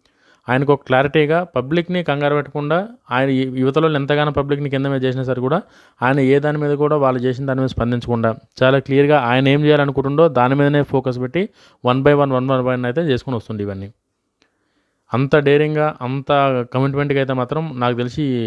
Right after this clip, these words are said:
ఇప్-, నేనైతే రీసెంట్‌గా ఏ లీడర్ని అయితే అంత క్లారిటీగా చూడలేదు. వాళ్ళు ఇచ్చిర్రు, ఇచ్చిందన్నీ ఏది కూడా వన్ ఇయర్‌లో ఏ గవర్నమెంట్ కూడా ఇచ్చింది ఇచ్చినట్టు వన్ ఇయర్‌లో ఆరు నెలల్లో చేసేదమ్ము ఏ గవర్నమెంట్‌కి లేదు. అది కేసీఆర్ గారు కావచ్చు, రేవంత్ రెడ్డి గారు కావచ్చు, చంద్రబాబు నాయుడు కావచ్చు, ఎవరైనా సరే కూడా, చ-,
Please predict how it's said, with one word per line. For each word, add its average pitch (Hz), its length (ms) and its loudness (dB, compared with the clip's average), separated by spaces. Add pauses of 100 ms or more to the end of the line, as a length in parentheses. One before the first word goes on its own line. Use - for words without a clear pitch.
(320)
ఇప్-, 127 160 -6
నేనైతే 139 280 2
రీసెంట్‌గా 135 420 2
ఏ 123 180 2
లీడర్ని 123 300 2
అయితే 117 180 -2
అంత 107 360 -6
క్లారిటీగా 113 440 -4
చూడలేదు. 107 460 -4 (460)
వాళ్ళు 113 200 0
ఇచ్చిర్రు, 165 380 0 (240)
ఇచ్చిందన్నీ 165 500 -2
ఏది 147 180 4
కూడా 160 140 2
వన్ 143 200 0
ఇయర్‌లో 147 200 0
ఏ 143 220 2
గవర్నమెంట్ 147 340 -2
కూడా 147 220 -2
ఇచ్చింది 139 340 -4
ఇచ్చినట్టు 135 260 -6
వన్ 123 200 -2
ఇయర్‌లో 131 280 0
ఆరు 117 120 0
నెలల్లో 127 200 -2
చేసేదమ్ము 123 440 -2
ఏ 123 180 0
గవర్నమెంట్‌కి 127 440 -2
లేదు. 107 240 0 (720)
అది 117 120 -2
కేసీఆర్ 120 340 0
గారు 123 180 2
కావచ్చు, 120 340 -2
రేవంత్ 117 240 -2
రెడ్డి 120 140 -2
గారు 113 160 0
కావచ్చు, 113 440 -2 (460)
చంద్రబాబు 120 240 2
నాయుడు 117 140 0
కావచ్చు, 117 520 0
ఎవరైనా 151 420 2
సరే 160 180 -2
కూడా, 107 140 -4
చ-, 117 300 -10